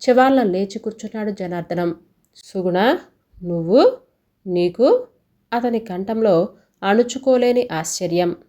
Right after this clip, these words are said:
అపనమ్మకం. "అవును, నేనే, నాకంతా తెలుసు. మీ అమ్మగారు నాకెప్పుడో చెప్పారు.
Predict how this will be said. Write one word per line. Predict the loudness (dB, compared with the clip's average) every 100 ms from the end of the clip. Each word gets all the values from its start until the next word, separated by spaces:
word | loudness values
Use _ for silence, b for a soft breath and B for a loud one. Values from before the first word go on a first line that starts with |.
| _ -14
అపనమ్మకం. | -8 -6 -4 -4 -4 -4 -4 -8 _ _ _ _ _
"అవును, | 0 2 2 0 -8 _ _ _
నేనే, | 2 4 4 0 -6 _ -10
నాకంతా | -8 -8 -8 -6 -8
తెలుసు. | -6 -8 -6 -6 -6 -8 _ _ _ _
మీ | 4
అమ్మగారు | 6 2 -2 -2 -2 -2 -4
నాకెప్పుడో | -6 -6 -8 -10 -8 -8
చెప్పారు. | -8 -12 -8 -4 -2 -4